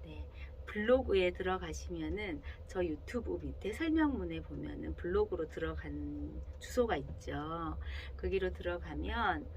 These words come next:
어, 음악 이야기라는 목차에서 제가 이제 각 시편마다 악보가 다 공유가 되어 있습니다.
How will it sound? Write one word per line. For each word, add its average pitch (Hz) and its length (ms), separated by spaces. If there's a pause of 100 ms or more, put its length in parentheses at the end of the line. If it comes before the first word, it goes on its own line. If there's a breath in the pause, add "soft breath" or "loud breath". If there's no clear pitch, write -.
(400 loud breath)
어, 147 500
음악 240 340
이야기라는 160 1040
목차에서 156 1300 (340 loud breath)
제가 147 560
이제 135 440 (280 loud breath)
각 - 200
시편마다 180 840
악보가 175 460
다 170 140
공유가 175 480
되어 170 200
있습니다. 151 920